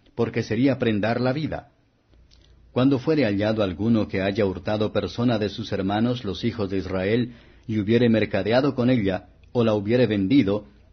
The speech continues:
el tal ladrón morirá, y quitarás el mal de en medio de ti.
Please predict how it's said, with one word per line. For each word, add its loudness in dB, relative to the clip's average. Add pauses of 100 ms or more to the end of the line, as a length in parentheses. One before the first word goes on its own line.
(140)
el 0
tal 0
ladrón 4
morirá, 0 (140)
y 0
quitarás -4
el -2
mal -2
de -2
en -2
medio -2
de -2
ti. -6